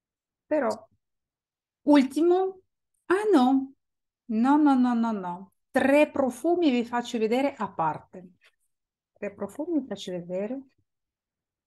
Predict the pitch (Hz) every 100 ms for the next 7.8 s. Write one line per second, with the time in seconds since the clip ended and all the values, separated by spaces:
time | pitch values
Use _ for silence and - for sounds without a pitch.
0 | _ _ _ _ _ _ - 185 185 269
1 | 294 339 - 370 359 - 277 285 269 -
2 | - 196 208 233 214 262 294 302 302 262
3 | 220 233 226 220 214 208 185 180 185 175
4 | 160 170 220 302 _ 247 233 214 202 196
5 | - - 233 214 180 175 170 165 180 185
6 | 285 302 233 233 226 220 220 165 147 131
7 | - - 156 175 240 220 165 160